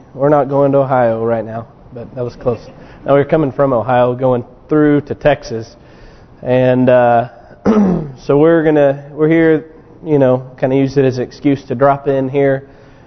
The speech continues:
And then, uh, so we'll leave Saturday and head to Fort Worth. And we'll just be down in Texas for, Texas and Louisiana for a couple weeks. And then the last week, or the week, last week of May, which is the week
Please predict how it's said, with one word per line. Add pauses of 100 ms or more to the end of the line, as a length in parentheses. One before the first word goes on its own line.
(140)
And
then,
uh, (1000)
so
we'll
leave
Saturday
and
head
to (400)
Fort
Worth. (680)
And
we'll
just
be
down
in
Texas
for,
Texas
and
Louisiana
for
a
couple
weeks.
And
then
the (480)
last
week,
or
the
week, (240)
last
week
of
May,
which
is
the
week